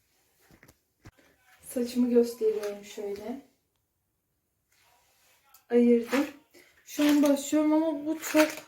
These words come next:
yapış yapış. Çok heyecanlıyım. Başlıyorum ama.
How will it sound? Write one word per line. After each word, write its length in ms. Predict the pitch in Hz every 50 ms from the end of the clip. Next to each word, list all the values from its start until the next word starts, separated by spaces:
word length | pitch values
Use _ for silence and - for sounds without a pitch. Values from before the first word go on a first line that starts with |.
| _ _ _ _ _ _ _ _ _ _ _ _ _ _ - - - - - - - _ _ _ _ _ _ _
yapış 400 | 233 220 214 214 - - - -
yapış. 560 | 233 - - - - - - - - - - - _ _ _ _ _ _ _ _ _ _ _ _ - - - - - - _ _ _ _ _ _ - - - - - - - -
Çok 220 | - 240 233 - -
heyecanlıyım. 840 | 240 220 214 214 214 214 208 208 208 208 208 214 208 208 214 - _ _ _ _ _ _ _ _ _ _ _ _ _ _ _ _ _ _ _
Başlıyorum 760 | 226 226 240 240 240 - - - 269 269 277 269 262 254 247
ama. 340 | 247 240 233 233 226 233 240